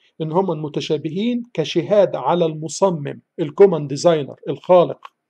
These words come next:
علميًا. وعرفنا أيضًا إن هم بيأتوا من أماكن مختلفة من أنسجة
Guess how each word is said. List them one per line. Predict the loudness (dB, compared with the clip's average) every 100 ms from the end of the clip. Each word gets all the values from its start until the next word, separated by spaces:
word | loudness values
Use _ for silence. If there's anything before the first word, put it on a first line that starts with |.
| _
علميًا. | -4 -4 -2 -4 -4 -6 -12 _ _ _ _ _ _ _ _ _ _ _ _
وعرفنا | 6 8 8 6 4
أيضًا | 6 6
إن | 4 4
هم | 2 2 4
بيأتوا | 4 4 0
من | 0 -2
أماكن | -2 -2 -2
مختلفة | -4 -2 -2 -2 -4
من | -6
أنسجة | -8 -2 -2